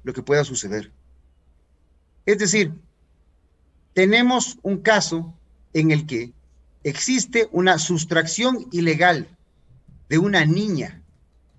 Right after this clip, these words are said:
utilizando dolosamente documentos falsos, oficiales de la República del Ecuador, una sentencia ilegal, ilegítima y sin fundamento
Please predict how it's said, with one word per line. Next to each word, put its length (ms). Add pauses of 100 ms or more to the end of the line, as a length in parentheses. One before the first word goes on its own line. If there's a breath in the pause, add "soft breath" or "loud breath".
(640)
utilizando 960 (160)
dolosamente 1000
documentos 680
falsos, 640 (2000)
oficiales 960 (580)
de 80
la 80
República 540
del 100
Ecuador, 480 (640)
una 260
sentencia 800
ilegal, 680 (180)
ilegítima 800
y 80
sin 200
fundamento 880